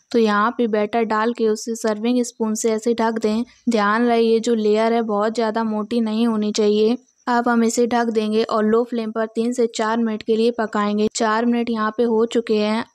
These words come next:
अब हम इसे पलट कर दूसरी साइड से पकाएंगे।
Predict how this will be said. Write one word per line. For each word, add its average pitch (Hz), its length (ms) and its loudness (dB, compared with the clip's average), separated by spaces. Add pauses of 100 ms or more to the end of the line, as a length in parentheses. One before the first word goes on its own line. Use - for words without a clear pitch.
(180)
अब 226 140 2
हम 240 180 4
इसे 233 220 0
पलट 233 360 -2
कर 233 120 0
दूसरी 220 360 0
साइड 220 280 -2
से 254 140 0
पकाएंगे। 214 580 -2